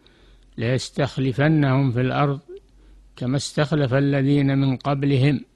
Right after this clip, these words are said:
وليمكنن لهم دينهم الذي ارتضى لهم وليبدلنهم من بعد خوفهم أمنا يعبدونني لا يشركون بي شيئا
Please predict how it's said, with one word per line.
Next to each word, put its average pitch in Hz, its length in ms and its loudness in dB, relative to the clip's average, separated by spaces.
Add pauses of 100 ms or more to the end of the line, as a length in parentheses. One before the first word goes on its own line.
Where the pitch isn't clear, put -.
(880)
وليمكنن 143 1400 2
لهم 131 440 0
دينهم 135 640 2
الذي 135 320 2
ارتضى 139 580 0
لهم 135 400 0 (1080)
وليبدلنهم 139 1500 2
من 139 300 2
بعد 139 340 0
خوفهم 139 720 0
أمنا 147 600 0 (1000)
يعبدونني 139 1300 2
لا 139 260 2
يشركون 143 840 0
بي 127 220 0
شيئا 131 640 -2